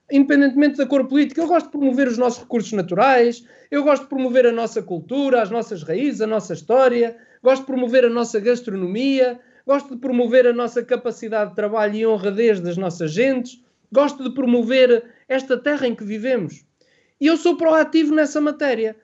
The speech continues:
Reconheço que nem tudo é perfeito e isento de, de, de, de, de erros, mas só não erra quem não faz. E, e, e é esta a minha missão enquanto vaguense, e deveria ser essa a missão de todos aqueles que gostam da sua terra.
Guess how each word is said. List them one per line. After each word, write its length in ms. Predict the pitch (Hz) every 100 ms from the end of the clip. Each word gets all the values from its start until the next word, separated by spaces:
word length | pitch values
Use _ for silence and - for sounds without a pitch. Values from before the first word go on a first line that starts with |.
| _ _ _
Reconheço 420 | - - 330 359
que 100 | -
nem 180 | 339 302
tudo 160 | 294 359
é 80 | 349
perfeito 640 | 220 170 294 320 - 135 _ -
e 140 | 220
isento 420 | 233 196 269 262
de, 220 | 202 220 220
de, 260 | 202 202
de, 320 | 180 175 175
de, 320 | 170 165 160 156
de 240 | 147 160
erros, 460 | 247 254 156 143 _ _ _
mas 140 | - 226
só 160 | 220
não 160 | 196 175
erra 180 | 170 170
quem 140 | 170
não 160 | 175 220
faz. 460 | 285 262 240 - _ _ _ _ _ -
E, 100 | 214
e, 580 | 214 214 214 - 240
e 100 | 254
é 220 | 269 285 339
esta 240 | - 240
a 40 |
minha 240 | 233 247 240
missão 400 | 233 214 247 233
enquanto 360 | 226 226 196
vaguense, 560 | 185 180 160 156 143 -
e 80 | 214
deveria 300 | 220 277 277
ser 200 | 269 269
essa 220 | 277 269
a 60 | 247
missão 340 | 240 233 247
de 140 | 233 -
todos 280 | 269 233
aqueles 320 | 233 233 240 233
que 60 |
gostam 320 | 226 226 226
da 80 | 196
sua 220 | 180 185
terra. 400 | 165 156 135 127